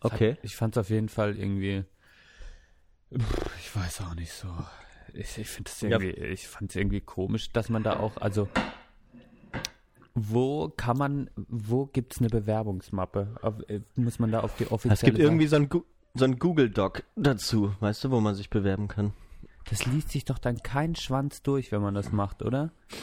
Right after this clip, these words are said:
Speaker 1: Oder kein
Speaker 2: Ja, das wird, ja, keine Ahnung. Pff, das weiß man halt eben nicht. Da steht halt extra, es wird, es gibt keine Benachrichtigungen, es, äh, man bewirbt sich halt und wenn die sich melden, dann hast du Glück, wenn nicht, dann nicht.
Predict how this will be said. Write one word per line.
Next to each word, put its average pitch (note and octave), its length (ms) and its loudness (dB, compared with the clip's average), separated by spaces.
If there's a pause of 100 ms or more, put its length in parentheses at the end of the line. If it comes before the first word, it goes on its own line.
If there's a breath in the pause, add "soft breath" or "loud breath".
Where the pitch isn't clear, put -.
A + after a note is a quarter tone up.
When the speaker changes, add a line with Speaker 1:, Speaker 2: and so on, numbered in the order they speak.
Speaker 1:
Oder G#2+ 180 2
kein G#2+ 240 0
Speaker 2:
Ja, A2 60 6
das G#2 220 4
wird, A#2 140 4 (380)
ja, A2 240 4
keine A2 360 0
Ahnung. G#2 500 2 (280)
Pff, - 400 0 (540 loud breath)
das - 180 -2
weiß C3+ 200 4
man A#2+ 160 2
halt G#2 140 4
eben G2+ 220 4
nicht. G2 220 0
Da G#2 60 6
steht G#2+ 200 4
halt G#2 160 2
extra, A#2+ 380 2
es A2 200 -4
wird, A2+ 280 4
es A#2 300 -2
gibt - 180 -2
keine A2+ 280 4
Benachrichtigungen, C3+ 1160 -2
es, - 440 -8
äh, G#2 380 0 (800 soft breath)
man G2 200 2
bewirbt G2+ 400 2
sich B2+ 180 0
halt B2+ 220 4
und A2 160 0
wenn G#2+ 140 2
die G#2 100 0
sich G2 240 -6 (260)
melden, A#2 540 2
dann G#2+ 180 4
hast G#2+ 160 0
du G#2+ 60 4
Glück, A#2 320 2
wenn G#2 160 6
nicht, - 260 -2
dann A2 140 2
nicht. - 280 -10